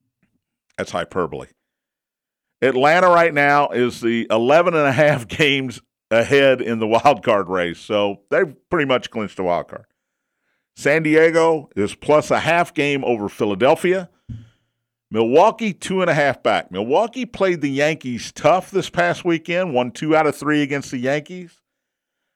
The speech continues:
Philadelphia, it feels like they just got swept by Atlanta.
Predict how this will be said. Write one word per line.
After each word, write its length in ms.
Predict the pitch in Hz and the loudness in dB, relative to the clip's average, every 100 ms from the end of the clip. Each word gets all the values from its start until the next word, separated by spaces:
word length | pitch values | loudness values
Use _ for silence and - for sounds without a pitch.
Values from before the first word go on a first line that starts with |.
| _ _ | _ _
Philadelphia, 840 | 151 196 202 190 180 175 175 170 - _ _ _ _ _ - | 2 4 4 4 4 2 2 2 -2 _ _ _ _ _ -2
it 180 | 127 - | -2 -2
feels 640 | - - 196 247 247 - | -16 -6 -2 0 0 0
like 540 | 123 104 92 101 _ _ _ _ _ _ _ - | 2 2 0 -4 _ _ _ _ _ _ _ -4
they 120 | 131 | -2
just 200 | 131 - | -4 0
got 200 | 156 147 | 0 0
swept 340 | - 143 160 | 0 0 2
by 160 | 151 151 | 2 2
Atlanta. 560 | 143 120 120 104 110 | 2 0 0 -2 -6